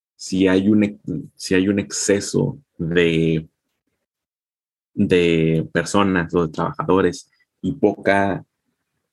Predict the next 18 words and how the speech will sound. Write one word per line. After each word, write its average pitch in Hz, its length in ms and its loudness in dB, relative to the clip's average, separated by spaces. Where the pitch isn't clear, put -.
demanda, 95 720 2
pues 87 180 -6
entonces 85 540 -4
aún 95 380 2
así 107 360 0
la 87 220 -2
presión 92 300 0
es 90 100 -4
todavía 85 240 0
más 82 180 -6
fuerte. - 320 -10
Y - 60 -2
bueno, 92 340 0
esa 117 160 0
es 117 80 -2
una, 104 220 2
¿no? 101 220 2
Pero 87 280 2